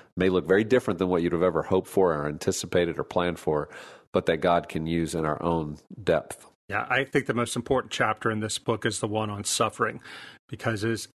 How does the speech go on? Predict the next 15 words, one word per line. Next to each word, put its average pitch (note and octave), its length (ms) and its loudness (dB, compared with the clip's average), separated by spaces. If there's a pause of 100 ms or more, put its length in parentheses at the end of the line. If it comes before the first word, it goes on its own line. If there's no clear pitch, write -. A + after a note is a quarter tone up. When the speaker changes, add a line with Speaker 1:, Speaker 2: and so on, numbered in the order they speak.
Speaker 2:
all C3 240 2
of A#2+ 100 -4
these A2 600 -2 (460)
people A2+ 340 -2
testify G#2+ 800 -2
that A2 280 -2 (100)
if - 280 -12
you're C#3 120 2
not C3+ 260 0 (280)
able A#2 280 -2
to - 160 -6
suffer A2 580 0 (140)
for - 100 -4
the A#2+ 80 -2
gospel, G#2+ 580 -2